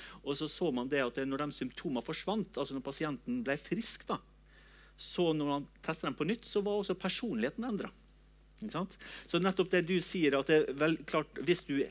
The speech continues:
for eksempel har en tvangs-, har mye tvangstanker da, og må dobbeltsjekke ting, om du har slått av ting, og du tviler hele tiden, og, og alt mulig sånn. Så når du da fyll-, fyller ut det der, da,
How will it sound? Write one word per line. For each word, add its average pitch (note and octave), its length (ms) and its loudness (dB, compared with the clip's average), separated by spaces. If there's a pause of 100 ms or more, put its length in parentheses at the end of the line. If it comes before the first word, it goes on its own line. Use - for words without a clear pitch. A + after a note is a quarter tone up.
for D3+ 100 -4
eksempel C3+ 300 -2
har C#3 100 0
en B2 80 -2
tvangs-, - 720 -2
har C3+ 100 -4
mye C#3 160 0
tvangstanker A#2 720 -4
da, C3 80 0 (320)
og C#3 160 0
må B2+ 80 -2
dobbeltsjekke A#2 720 -2
ting, A#2 240 0
om G#2+ 80 -2
du G2+ 60 -4
har - 80 -8
slått A#2+ 240 -6
av G#2+ 100 -6
ting, A2 300 -2
og G2+ 160 -4
du G#2+ 80 -2 (400)
tviler A#2 420 0
hele G#2 300 2
tiden, G#2+ 340 -2
og, G#2+ 460 -2 (240)
og A2 100 -2
alt A2+ 160 -4
mulig A2+ 220 -4
sånn. E3 160 -2 (320)
Så D#3+ 160 6 (260)
når D3 220 -2
du D#3 80 2
da D3+ 100 4
fyll-, D#3+ 380 0
fyller F3+ 260 2
ut D#3 140 0
det G3+ 80 2
der, C3+ 160 0
da, C3 100 4